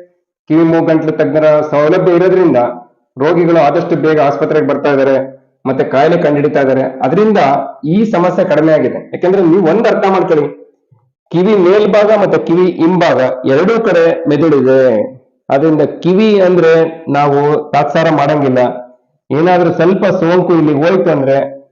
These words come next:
ಅದು ಅಷ್ಟು ಸುಲಭವಾಗಿ ಪರಿಹಾರ ಕೊಡಕ್ ಆಗೋದಿಲ್ಲ. ಸುಲಭವಾದಂತ ಕಾಯಿಲೆ ಕ್ಲಿಷ್ಟಕರವಾದಂತ ಒಂದು ಕಾಯಿಲೆ ಆಗೋಗುತ್ತೆ. ಅವಾಗ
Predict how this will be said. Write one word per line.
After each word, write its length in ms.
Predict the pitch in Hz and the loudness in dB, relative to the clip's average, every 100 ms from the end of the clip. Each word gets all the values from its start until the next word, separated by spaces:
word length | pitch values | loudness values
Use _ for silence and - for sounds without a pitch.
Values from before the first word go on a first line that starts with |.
| _ - | _ -6
ಅದು 220 | 131 131 135 131 - - - - - | -4 -2 -2 -2 -6 -16 -20 -20 -10
ಅಷ್ಟು 220 | 139 - | -8 -8
ಸುಲಭವಾಗಿ 920 | 165 160 180 165 156 143 180 190 - - | -6 -2 0 2 0 0 -4 -4 -10 -6
ಪರಿಹಾರ 420 | 139 151 143 143 | -2 0 2 0
ಕೊಡಕ್ 340 | - 127 131 | -2 -2 0
ಆಗೋದಿಲ್ಲ. 440 | 123 120 113 113 113 110 - - - _ _ _ _ _ _ _ - | 0 -2 -2 -2 0 0 -2 -12 -20 _ _ _ _ _ _ _ -6
ಸುಲಭವಾದಂತ 640 | 151 170 180 175 170 170 | -2 0 2 0 0 0
ಕಾಯಿಲೆ 360 | 165 156 156 208 269 - - - | -2 0 0 0 -4 -12 -18 -4
ಕ್ಲಿಷ್ಟಕರವಾದಂತ 880 | 156 170 - 226 208 185 170 170 170 | -4 -4 -4 -2 0 2 2 0 0
ಒಂದು 180 | 165 | -2
ಕಾಯಿಲೆ 260 | 160 147 143 | 0 0 2
ಆಗೋಗುತ್ತೆ. 540 | 131 123 110 92 - - _ _ _ - | 2 2 0 -2 -10 -18 _ _ _ -8
ಅವಾಗ 260 | 135 147 | -2 0